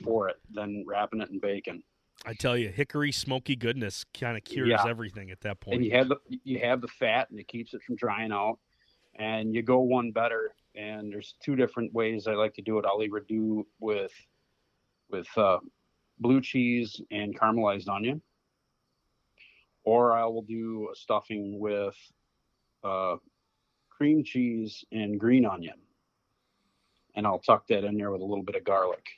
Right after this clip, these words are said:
Speaker 1: but I'll actually fillet the roast open, almost roll it out, and tuck all the goodness in there, roll it back up, wrap it and bake it, pin it down with some, some, uh,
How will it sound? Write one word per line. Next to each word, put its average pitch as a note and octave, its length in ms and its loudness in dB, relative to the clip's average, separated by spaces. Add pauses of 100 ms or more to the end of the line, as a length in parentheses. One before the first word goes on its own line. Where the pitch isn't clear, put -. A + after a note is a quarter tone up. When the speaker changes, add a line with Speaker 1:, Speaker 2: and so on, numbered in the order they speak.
(120)
Speaker 1:
but G#2+ 140 2
I'll G2 160 4
actually G#2 300 -6
fillet A2+ 260 0
the G#2 100 -4
roast G#2 320 -2
open, G2+ 440 -4 (340)
almost B2 320 0
roll A2 260 4
it G2 80 -2
out, G2+ 280 4 (800)
and G2 500 -4 (520)
tuck A2+ 180 4
all A2 120 2
the G2 80 -4
goodness A2 460 0
in G#2 140 -4
there, F#2 280 -2
roll G#2 260 0
it F2+ 80 -4
back G2 280 0
up, F#2+ 200 0
wrap G2 260 -2
it G#2 120 -6
and G2 80 -10
bake G2 260 -2
it, F2+ 180 -8
pin A2 180 0
it G2+ 120 -4
down G2+ 300 0
with G2 100 -12
some, - 160 -18 (300)
some, F2+ 320 -6
uh, F2+ 160 4